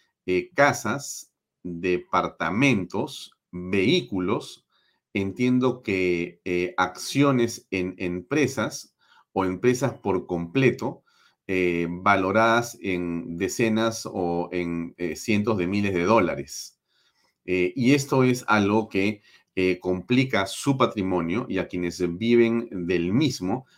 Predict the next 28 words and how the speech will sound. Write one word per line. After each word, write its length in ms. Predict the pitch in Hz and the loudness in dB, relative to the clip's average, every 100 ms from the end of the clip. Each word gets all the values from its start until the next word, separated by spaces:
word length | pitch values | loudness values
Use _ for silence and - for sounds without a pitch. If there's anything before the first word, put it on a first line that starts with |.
| _ | _
pero 200 | - 98 | 2 2
tiene 240 | - 147 160 | 2 0 0
por 220 | 131 110 | 4 4
objeto, 540 | 98 - 135 131 131 | 4 2 2 2 0
como 220 | - 92 90 | -2 -6 0
usted 160 | 120 | 0
se 120 | 120 | 2
imagina, 540 | 117 101 - 90 90 - _ _ _ _ _ | 0 0 -2 -2 -2 -4 _ _ _ _ _
presionar 760 | 151 135 139 110 104 107 - _ _ | 4 6 4 4 6 4 -2 _ _
para 300 | - 113 117 | 0 2 2
que 180 | - 123 | 4 2
se 320 | 120 98 92 90 | 4 2 2 0
encuentre 640 | 87 87 110 104 101 107 - | -2 0 0 0 2 -2 0
la 280 | 92 85 82 | 0 0 0
verdad. 420 | 80 95 101 - _ - - _ | 2 4 4 2 _ -20 -20 _
Igual 680 | 127 113 139 185 226 247 - _ | -2 2 8 8 8 0 -6 _
es 280 | - 135 131 - | 0 0 0 -4
en 160 | 107 | -2
el 160 | 95 90 | -2 0
caso, 680 | 117 117 - 117 104 - _ | 0 0 0 0 0 -2 _
eh, 400 | 90 87 85 80 78 78 _ - | -4 -2 -4 -6 -10 -14 _ -12
del 600 | 92 87 95 90 87 85 | -10 0 2 2 2 -4
señor, 640 | - 90 98 107 113 117 _ _ _ _ - | -4 -4 0 2 2 0 _ _ _ _ -2
eh, 140 | 90 | 0
Bruno 340 | 87 110 117 110 | 2 4 4 4
Pacheco, 500 | - 165 - - - _ _ _ _ _ _ | 2 2 2 -4 -20 _ _ _ _ _ _
¿no? 280 | 107 131 - | -2 -2 -4
Eh, 560 | 95 90 87 82 80 | -2 -2 -2 -4 -8